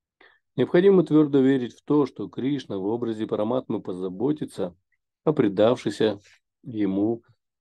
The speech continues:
душе.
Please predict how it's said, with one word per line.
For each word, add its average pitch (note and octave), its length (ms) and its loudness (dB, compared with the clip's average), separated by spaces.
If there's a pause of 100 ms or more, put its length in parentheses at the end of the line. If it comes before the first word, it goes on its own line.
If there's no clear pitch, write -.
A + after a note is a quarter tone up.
(4000)
душе. A2 600 -4